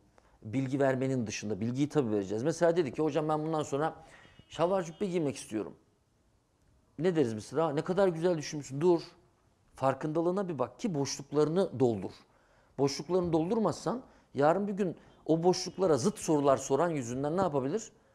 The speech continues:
Şalvar cübbeden, sarıktan vazgeçebilir. O zaman sor. Yani, yani de ki mesela, "E, sende ne oldu da buna karar verdin?" de en basitinden.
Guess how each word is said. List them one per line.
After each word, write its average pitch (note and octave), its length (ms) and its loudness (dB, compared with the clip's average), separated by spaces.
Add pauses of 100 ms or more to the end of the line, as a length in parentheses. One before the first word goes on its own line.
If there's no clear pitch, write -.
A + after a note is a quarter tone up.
(180)
Şalvar D3 360 2
cübbeden, C3 440 -4
sarıktan C#3+ 480 -2
vazgeçebilir. E3+ 580 -4 (300)
O C3+ 100 -4
zaman F#3+ 220 0
sor. F#3 260 0 (420)
Yani, C3+ 420 -2 (300)
yani B2+ 400 -6 (320)
de E3 160 2
ki D#3 120 -6
mesela, C#3+ 540 2 (1500)
"E, B2+ 140 0 (560)
sende F3 440 2
ne A3+ 40 2
oldu A3+ 320 2
da F3 120 6
buna E3+ 160 2
karar E3+ 320 6
verdin?" D3+ 360 2
de C3 60 2
en A#2+ 160 0
basitinden. G#2+ 540 -6